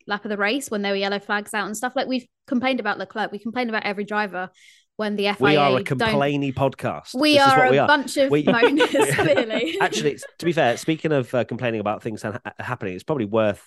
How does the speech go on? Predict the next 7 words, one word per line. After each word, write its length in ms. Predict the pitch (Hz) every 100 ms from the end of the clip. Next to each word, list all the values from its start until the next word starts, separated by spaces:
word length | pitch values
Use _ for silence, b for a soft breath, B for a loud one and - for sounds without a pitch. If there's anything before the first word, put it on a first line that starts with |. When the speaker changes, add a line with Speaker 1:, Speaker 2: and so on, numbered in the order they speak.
| _
Speaker 2:
mentioning 500 | 113 107 - 104 98
now 400 | 107 110 85 85
before 280 | 92 90 101
we 80 | 95
move 240 | 92 90
on 380 | 101 90 80 92 _ _ _ -
around 640 | 107 113 110 107 107 -